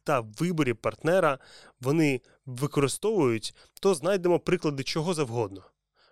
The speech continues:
Можна знайти приклади полігамії, зради, приклади найрізноманітніших форм поведінки, які у вашій уяві можна зіставити з людською поведінкою. Але дуже важко зробити стрибок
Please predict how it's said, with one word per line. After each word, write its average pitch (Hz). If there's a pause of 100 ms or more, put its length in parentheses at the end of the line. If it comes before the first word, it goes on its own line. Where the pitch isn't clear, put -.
Можна 170
знайти 135
приклади 120
полігамії, 131 (220)
зради, 131 (240)
приклади 131 (260)
найрізноманітніших 151
форм 151
поведінки, 143
які 147
у 135
вашій 160
уяві 147 (240)
можна 147
зіставити 147
з 123
людською 135
поведінкою. 113 (500)
Але 131
дуже 185
важко 143
зробити 120
стрибок 123